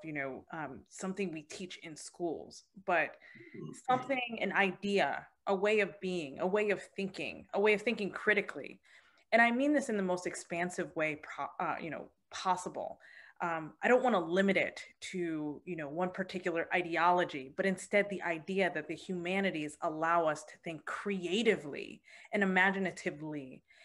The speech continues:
Speaker 1: in an era that is, you know, pushing back on the idea of the humanities being necessary. So I would really emphasize this idea of history and the humanities. And I wanna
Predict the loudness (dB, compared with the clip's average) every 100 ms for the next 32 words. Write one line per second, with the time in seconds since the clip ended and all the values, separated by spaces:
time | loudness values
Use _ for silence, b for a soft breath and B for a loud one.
0 | b 2 2 4 4 6 8 6 4 2
1 | 0 2 -2 -4 -6 -12 -10 -6 -6 -8
2 | -12 _ -20 -4 4 6 6 4 6 6
3 | 4 0 2 4 4 2 0 0 -2 -6
4 | -8 -6 -4 -4 -4 -4 -6 -8 -6 -8
5 | -8 -10 -10 -8 -8 -12 B B B B
6 | -4 2 4 4 2 0 2 2 2 2
7 | -2 -4 -2 -2 -2 -4 -4 -2 -6 -6
8 | -12 -8 -4 -4 -6 -8 -2 0 0 -2
9 | -8 -6 -4 0 0 0